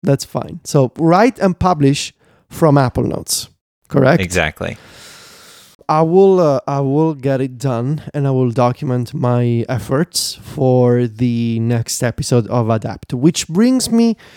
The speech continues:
Speaker 1: to the conclusion and more details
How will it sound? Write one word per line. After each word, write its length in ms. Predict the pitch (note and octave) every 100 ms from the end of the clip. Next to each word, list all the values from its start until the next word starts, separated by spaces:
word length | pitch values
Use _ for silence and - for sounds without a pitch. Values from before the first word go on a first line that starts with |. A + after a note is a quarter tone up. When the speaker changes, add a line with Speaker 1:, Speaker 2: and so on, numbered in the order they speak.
| - _ -
Speaker 1:
to 340 | F3+ F#3 F#3
the 180 | - D3+
conclusion 720 | - D3+ - C#3+ C3+ C3 C#3 -
and 200 | C3+ B2
more 340 | C3 D3 C#3+
details 800 | B2+ C3 B2+ C3 B2+ C3 - -